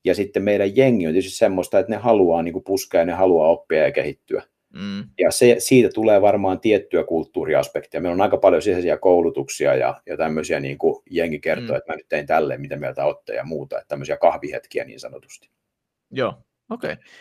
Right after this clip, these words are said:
Speaker 2: Hei, s-, siinä, siinä oli oikeastaan kaikki mun viralliset kysymykset. Nyt on tämmönen
Speaker 1: Nice.
Speaker 2: vapaa propa-, va-, va-, vapaa propaganda, nyt loppuu toi grillaus. Ja tota, haluatko sä, ö, kertoa, että mitä te etitte tällä hetkellä, jotain tämmöstä näin, niinku, et,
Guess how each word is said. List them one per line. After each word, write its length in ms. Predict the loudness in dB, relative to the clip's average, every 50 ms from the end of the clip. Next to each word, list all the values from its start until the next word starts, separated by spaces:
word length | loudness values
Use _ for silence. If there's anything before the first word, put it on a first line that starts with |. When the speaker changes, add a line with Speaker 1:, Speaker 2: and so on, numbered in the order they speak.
| -14 _ -2
Speaker 2:
Hei, 100 | -2 -2 -2 -6
s-, 140 | -16 -20 _ _
siinä, 440 | _ _ -14 -10 -8 -6 -6 -6 -6
siinä 200 | -4 -4 -2 2
oli 80 | 2
oikeastaan 320 | 4 4 2 0 -2 -2 0
kaikki 260 | 0 0 0 0 -2
mun 300 | -2 -2 -2 -4 0 2
viralliset 460 | 4 6 6 8 6 6 4 2 -4 -8 -6
kysymykset. 480 | -6 -4 -4 -4 -6 -6 -6 -6 -8 -8
Nyt 180 | -8 -8 -6 -6
on 60 | 0
tämmönen 260 | 2 4 6 6 6
Speaker 1:
Nice. 80 | 4 4
Speaker 2:
vapaa 280 | 2 4 4 4 4 4
propa-, 400 | 4 2 2 4 4 4 6 6
va-, 160 | 6 4 4 4
va-, 100 | 2 4
vapaa 260 | 4 4 6 4 4
propaganda, 540 | 4 4 2 4 4 4 4 4 2 0 -2
nyt 200 | -4 -4 -4 -4
loppuu 280 | -2 -4 -2 -4 -6 -8 -6 _
toi 140 | -2 -2 -2
grillaus. 600 | -2 0 0 0 0 0 0 0 0 0 0 -2
Ja 80 | -4 -4
tota, 340 | -4 -4 -2 0 2 2 4
haluatko 220 | 4 4 2 2
sä, 140 | 4 4 4
ö, 560 | 4 2 -2 -16 -20 -20 -20 -20 -16 -14 -14 -12 -12 -12 -14 -16 -16 -14 -2 2
kertoa, 260 | 4 4 4 4 2
että 80 | 2 2
mitä 180 | 2 0 2
te 120 | 6 6 6
etitte 300 | 4 4 0 -4 -4 -2
tällä 200 | 0 -2 -2 -2
hetkellä, 300 | -4 -4 -6 -4 -4 -4
jotain 220 | -2 -2 -4 -4
tämmöstä 420 | -4 -4 -6 -6 -10 -12 -10 -8 -6
näin, 140 | -6 -6
niinku, 320 | -8 -10 -10 -6 -2 -2 0
et, 280 | -2 -2 -4 -10 -20